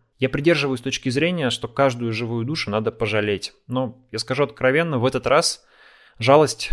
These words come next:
найти как-то особенно трудно. Я понимаю, что потеря отцом дочери — это невероятно больно, но трудно перестать думать о тех украинцах, которые точно так же потеряли своих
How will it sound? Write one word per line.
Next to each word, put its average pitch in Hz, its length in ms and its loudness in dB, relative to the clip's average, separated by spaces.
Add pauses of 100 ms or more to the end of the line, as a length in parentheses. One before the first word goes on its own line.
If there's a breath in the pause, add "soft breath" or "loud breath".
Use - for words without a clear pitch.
найти 117 380 -2
как-то 113 280 -4
особенно 113 400 -2
трудно. 98 500 -4
Я 113 100 -8
понимаю, 135 380 -2
что - 180 -10
потеря 120 420 2
отцом 117 520 -4
дочери — 123 420 0
это 110 200 -4
невероятно 117 500 -2
больно, 131 580 0 (380 loud breath)
но 120 80 -4
трудно 185 280 0
перестать 123 460 -2
думать 131 280 -2
о 95 40 -8
тех 113 200 -8
украинцах, 139 680 0
которые 110 320 -4
точно 123 320 -8
так 117 220 -2
же 107 100 -4
потеряли 117 400 -2
своих 110 460 -6